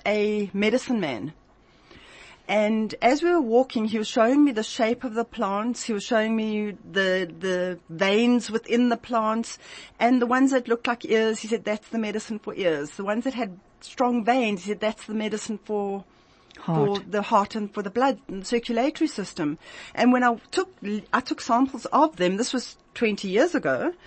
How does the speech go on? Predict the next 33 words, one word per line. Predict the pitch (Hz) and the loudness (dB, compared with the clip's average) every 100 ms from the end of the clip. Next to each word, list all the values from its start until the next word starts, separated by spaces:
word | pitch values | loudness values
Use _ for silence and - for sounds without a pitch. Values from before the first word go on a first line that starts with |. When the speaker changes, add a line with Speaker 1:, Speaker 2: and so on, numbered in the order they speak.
| - - - | -20 -8 -8
Speaker 1:
I | |
took | - 277 | -6 -4
samples | - 226 269 254 | 0 0 0 -4
of | 208 | -6
them, | 202 196 | -4 -2
brought | 214 277 320 | 0 0 2
them | 262 | 0
home | 233 208 | 0 0
and | 208 | -2
actually | 233 - 233 | -4 -4 -2
went | 214 - | -2 6
into | 208 - | 6 6
the | 220 | -2
studies, | - 285 240 208 - | 0 2 2 0 -2
and | 220 214 | -2 -2
science | - 262 226 170 175 | -2 0 2 2 -2
have | 196 | -4
verified | 196 190 180 156 151 | -2 -4 -4 -4 -4
that | 180 | -4
that | 185 185 | -2 0
is | 214 | 4
Speaker 2:
Hmm. | |
Speaker 1:
what | 202 170 | 4 2
it | 160 | -2
is. | 165 156 - - - - - - - | -4 -6 -8 -20 -20 -20 -20 -20 -20
So, | - - 233 233 214 - - - - - - _ 185 | -6 2 4 4 0 -8 -20 -20 -20 -20 -20 _ -4
just | 226 247 | -4 2
as | 247 226 | 0 2
an | |
example, | 214 - 269 359 214 196 | -2 0 2 2 -2 -4
the | 196 | -2
white | 190 262 - | -2 -2 2
willow. | 214 220 139 | 4 6 4